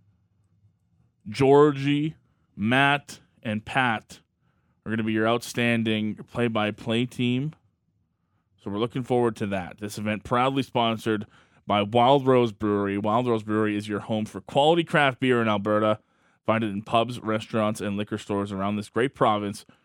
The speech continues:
Or check out their tap room in Southwest Calgary seven days a week. Now, Broads, you were new-ish to the station the last event we had in the summer,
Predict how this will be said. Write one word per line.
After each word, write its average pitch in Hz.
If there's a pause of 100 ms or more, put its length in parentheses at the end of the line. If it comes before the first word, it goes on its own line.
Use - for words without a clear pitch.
(100)
Or 151
check 202
out 190
their 180
tap 160
room 147
in 135
Southwest 135
Calgary 107 (340)
seven 135 (200)
days 110
a 113
week. 95 (800)
Now, 113 (420)
Broads, 135
you 185
were 370
new-ish 160
to 147
the 127
station 120 (560)
the 120
last 120 (260)
event 113
we 110
had 104
in 104
the 101
summer, 92